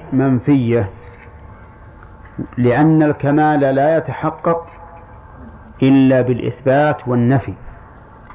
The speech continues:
إثبات الكمالات ونفي النقائص. طيب، يقول: فاعبده واصطبر لعبادته.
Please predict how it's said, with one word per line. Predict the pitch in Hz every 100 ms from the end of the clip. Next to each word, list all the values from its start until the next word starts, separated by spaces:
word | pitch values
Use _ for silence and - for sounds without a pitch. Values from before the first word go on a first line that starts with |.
| -
إثبات | - 147 147
الكمالات | 135 - 139 135 143 160 160
ونفي | 135 139 120 147 165 - - - - - -
النقائص. | 127 123 139 131 101 - - - - - - - - - - - - - -
طيب، | 143 143 120
يقول: | 135 131 156 160 - - - - - - - - - -
فاعبده | 139 127 123 170 160
واصطبر | 147 156 151 147 135 127
لعبادته. | 127 123 120 123 110 98